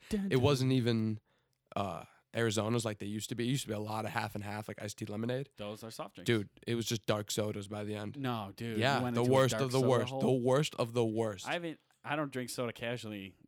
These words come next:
Speaker 1: Thank God I stopped. I, I saw a documentary, but I do when I'm, like, mixing it in a drink or something. But
Speaker 2: Yeah, it's useful.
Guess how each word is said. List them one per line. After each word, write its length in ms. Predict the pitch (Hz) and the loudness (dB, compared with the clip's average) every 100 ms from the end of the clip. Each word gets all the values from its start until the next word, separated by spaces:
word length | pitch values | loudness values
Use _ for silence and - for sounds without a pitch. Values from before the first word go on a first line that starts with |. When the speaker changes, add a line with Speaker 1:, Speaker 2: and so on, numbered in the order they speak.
| - | -12
Speaker 1:
Thank 180 | 107 104 | -10 -6
God 160 | 107 | -8
I 60 | 95 | -8
stopped. 320 | - 110 101 | -8 -8 -6
I, 120 | 95 - 98 | -10 -12 -14
I 100 | 95 | -12
saw 180 | - 101 | -10 -10
a 40 | |
documentary, 580 | 95 95 98 98 98 92 | -10 -12 -12 -12 -10 -10
but 100 | 101 117 | -6 -6
I 60 | |
do 220 | 123 135 | -4 -6
when 220 | 123 113 107 | -6 -6 -8
I'm, 340 | 101 98 101 | -8 -10 -12
like, 120 | 104 104 | -12 -10
mixing 320 | 107 - 101 | -10 -8 -10
it 60 | 95 | -10
in 100 | 95 | -10
a 60 | |
drink 300 | 90 92 90 90 | -10 -12 -12 -14
or 60 | |
something. 440 | 85 90 - 90 95 _ _ _ _ - | -14 -14 -14 -14 -16 _ _ _ _ -6
But 140 | 107 240 | 0 2
Speaker 2:
Yeah, 160 | 127 | 2
it's 240 | 113 110 113 | 0 -2 2
useful. 420 | 143 - 104 | 2 0 -4